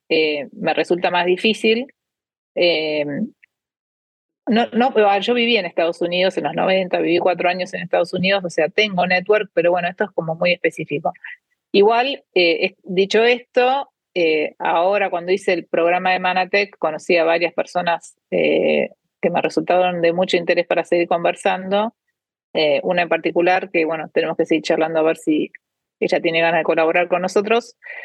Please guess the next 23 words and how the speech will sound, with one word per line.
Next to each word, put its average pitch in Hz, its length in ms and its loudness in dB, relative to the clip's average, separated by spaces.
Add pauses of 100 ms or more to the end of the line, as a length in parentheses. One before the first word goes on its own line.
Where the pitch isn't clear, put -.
(220)
eh, 170 460 2 (240)
justamente 160 840 -2
en, 160 140 -6
en 165 140 -2
esto, 160 260 -2
¿no? 185 180 2
De 196 60 0
empezar 160 380 0
a 165 60 4
buscar 170 640 0
partnerships 170 1080 0
y, 143 500 -2 (220)
bueno, 156 280 -2 (420)
viste, 170 500 0
alianzas 180 500 0
estratégicas 185 1160 0 (540)
y 160 180 0
empezar 160 380 -2
a 170 40 -2
analizar 165 680 0 (500)
por 160 200 2
dónde 160 320 2
ir. 180 360 2